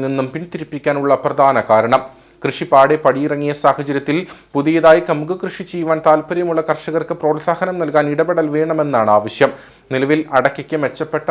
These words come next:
വില ലഭിക്കുന്ന സാഹചര്യവുമുണ്ട്. കുരുമുളകിനും കൊക്കോയ്ക്കും ഏലത്തിനുമൊപ്പം ഹൈറേഞ്ചിലെ കർഷകരുടെ പ്രധാന വരുമാന മാർഗങ്ങളിൽ ഒന്നായിരുന്നു കമുക് കൃഷി. അടക്കയും കൊട്ടടക്കയും ചമ്പനായുമെല്ലാം കർഷകർ ഉൽപ്പന്നം വിപണിയിലെത്തിച്ച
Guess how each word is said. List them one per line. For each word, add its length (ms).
വില 120
ലഭിക്കുന്ന 380
സാഹചര്യവുമുണ്ട്. 920
കുരുമുളകിനും 680
കൊക്കോയ്ക്കും 600
ഏലത്തിനുമൊപ്പം 760
ഹൈറേഞ്ചിലെ 640
കർഷകരുടെ 640
പ്രധാന 420
വരുമാന 400
മാർഗങ്ങളിൽ 560
ഒന്നായിരുന്നു 500
കമുക് 380
കൃഷി. 260
അടക്കയും 420
കൊട്ടടക്കയും 680
ചമ്പനായുമെല്ലാം 880
കർഷകർ 420
ഉൽപ്പന്നം 500
വിപണിയിലെത്തിച്ച 760